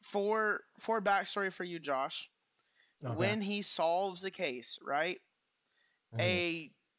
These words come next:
Speaker 1: power of sorts. We still don't know psychic powers or anything like that, right?
Speaker 2: Right.
Speaker 1: Supernatural powers. He commands somebody to repent for their crime by killing themselves.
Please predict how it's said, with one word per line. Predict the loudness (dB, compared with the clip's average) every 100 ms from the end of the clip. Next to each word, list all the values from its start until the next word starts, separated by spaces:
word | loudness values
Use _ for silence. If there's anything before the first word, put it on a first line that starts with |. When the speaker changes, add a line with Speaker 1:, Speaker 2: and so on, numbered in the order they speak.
| _ -10
Speaker 1:
power | 0 4 4 4 2 2 0
of | -2
sorts. | -6 -2 -2 -2 -4 -10 -10 -16 _ _ -6
We | -4
still | 0 0 2
don't | 2 2
know | 2 2 2 -2 -6 -6
psychic | -2 -2 -4 -2
powers | 0 0 -2 -4
or | -4
anything | -4 -6
like | -8 -2
that, | -2 0
right? | 0 0 -4 _ _ _ _ _ _ _ _ _ _ _ _ _ -4
Speaker 2:
Right. | 2 4 4
Speaker 1:
Supernatural | 0 -4
powers. | -2 0 0 -2 -8 _ _ _ _ _ _ _ _ _ _ _
He | -10 -4 -2 0 -2
commands | -4 -2 -2 0 -2 -2
somebody | -4 -4 0 2 2 0 -4 -6
to | -6 -6 -6
repent | -6 -4 -4 -4 -4 -4 -6 _ -14 -14 _ _ _ _
for | -6 -2 0 0
their | 0 -2
crime | -4 -4 0 0 0
by | -2 -4
killing | -4 -4 -4 -2 -4 -6
themselves. | -8 -8 -6 -8 -10 -14 -14